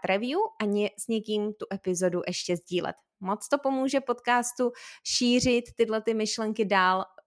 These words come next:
růst naší komunitu a celkově posílat osvětu dál. Tak jo, já to nebudu dál zdržovat a pojďme do epizody s Marikou.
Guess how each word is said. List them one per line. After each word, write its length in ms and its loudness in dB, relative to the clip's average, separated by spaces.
růst 420 -4
naší 440 0
komunitu 640 2
a 60 0
celkově 540 4
posílat 520 0
osvětu 460 0
dál. 400 2
Tak 240 -2
jo, 120 4
já 140 2
to 120 0
nebudu 340 2
dál 240 2
zdržovat 600 2
a 200 4
pojďme 540 4
do 220 2
epizody 600 4
s 160 -2
Marikou. 680 2